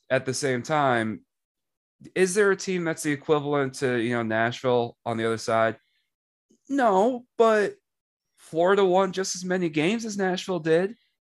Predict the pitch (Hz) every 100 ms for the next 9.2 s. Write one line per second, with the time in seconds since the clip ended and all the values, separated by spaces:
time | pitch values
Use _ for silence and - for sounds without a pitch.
0 | _ _ _ _ - - 147 147 143 131
1 | 123 - - 196 147 156 175 160 147 123
2 | 113 127 139 143 139 117 110 143 190 131
3 | - 117 139 139 113 113 110 - _ _
4 | _ _ _ - _ _ _ _ _ 123
5 | 123 175 208 147 123 135 - 143 131 123
6 | 113 120 139 156 143 143 139 139 - _
7 | 123 151 175 185 185 147 147 170 190 143
8 | 143 147 147 143 143 - 127 127 123 120
9 | 117 113